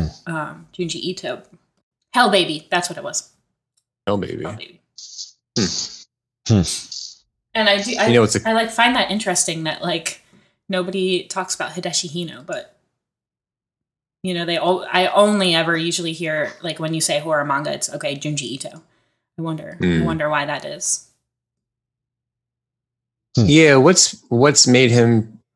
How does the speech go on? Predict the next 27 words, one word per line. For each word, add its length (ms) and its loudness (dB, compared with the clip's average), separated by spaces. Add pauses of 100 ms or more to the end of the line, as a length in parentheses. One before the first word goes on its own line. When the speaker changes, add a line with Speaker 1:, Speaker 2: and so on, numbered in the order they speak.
(440)
Speaker 3:
more 280 6
prolific 880 2
than 420 -2 (120)
other 500 2 (200)
artists? 720 -4 (720)
Is 140 0
it, 220 -4
is 180 4
it 220 2
because 280 4
of 160 6
Viz 600 4 (1500)
publishing 520 4
stuff? 400 2
Speaker 2:
Maybe. 520 -4 (920)
Speaker 3:
Is 180 0
it 220 0
'cause, 220 0
Speaker 1:
Yeah, 380 4
I, 60 8
Speaker 3:
I 40 6
mean 360 -4 (160)
Speaker 1:
I 80 10
don't 160 10
Speaker 2:
Availability. 840 2 (500)
Speaker 1:
Yes. 460 6
Speaker 3:
Availability? 480 6